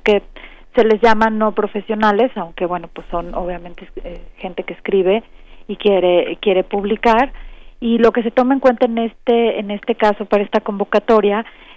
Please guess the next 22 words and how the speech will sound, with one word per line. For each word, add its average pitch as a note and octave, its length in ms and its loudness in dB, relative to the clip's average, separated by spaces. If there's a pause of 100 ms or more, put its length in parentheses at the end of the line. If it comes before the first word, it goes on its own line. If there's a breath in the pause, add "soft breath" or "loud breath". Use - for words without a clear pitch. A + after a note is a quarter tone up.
es B3 220 0
que C4+ 140 4
se B3+ 120 4
trate A#3 360 2
de A3 200 2
relatos, A3+ 720 2 (180)
¿no? A3 260 -6 (400)
Y G#3+ 100 -10
como G#3+ 280 0
tal, A3 300 4
un A#3 140 -4
relato, A3 580 0
pues, G#3+ 200 -4
que G3+ 280 -6
nos G3 180 -8
cuente G#3+ 400 0
un G3+ 180 -4
hecho, G#3 360 -2
una G3 180 -6
historia G3+ 380 0
muy G3 180 -6
precisa, A3 840 0